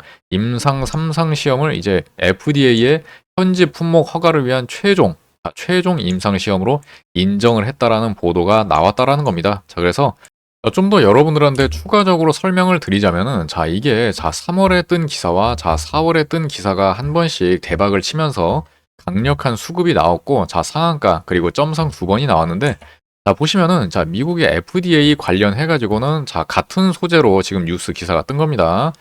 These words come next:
그래서 혁신 치료제로 지정이 됐다. 자, 그다음에 사월에 뜬 기사에서는 어떤 기대감이 있다. 임상 삼 상에 대한 어떤 최종적인 기대감이 있다라고 이게 기사가 떴는데,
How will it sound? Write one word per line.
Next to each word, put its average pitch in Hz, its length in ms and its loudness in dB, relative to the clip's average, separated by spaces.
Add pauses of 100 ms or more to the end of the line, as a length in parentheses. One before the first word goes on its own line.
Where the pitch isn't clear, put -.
(300)
그래서 127 320 0 (320)
혁신 185 320 -2
치료제로 180 480 2
지정이 170 360 0
됐다. 127 460 0
자, 101 120 -2
그다음에 113 400 0
사월에 170 600 2
뜬 151 220 -4
기사에서는 113 600 0 (300)
어떤 101 340 0
기대감이 147 560 0
있다. 82 240 -2
임상 95 400 0
삼 123 220 -4
상에 120 260 0
대한 117 320 0
어떤 87 340 -2
최종적인 156 640 0
기대감이 110 520 0
있다라고 92 520 2 (360)
이게 160 100 2
기사가 156 340 0
떴는데, 135 640 2